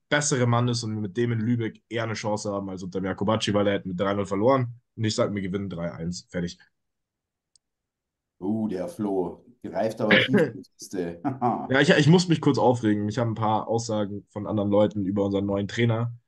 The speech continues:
Speaker 1: dem sie jetzt schon wieder die, weil der ja sehr kritisch gesehen wird.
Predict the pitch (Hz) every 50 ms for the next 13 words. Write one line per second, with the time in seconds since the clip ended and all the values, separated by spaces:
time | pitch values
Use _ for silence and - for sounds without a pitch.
0 | _ _ - 110 107 107 104 107 107 107 - - 107 104 104 101 101 101 107 101
1 | 101 98 98 101 101 104 104 107 - _ _ _ _ _ - 95 95 104 104 107
2 | 107 101 95 113 107 - - 143 143 147 131 - 135 120 123 131 127 123 123 123
3 | 120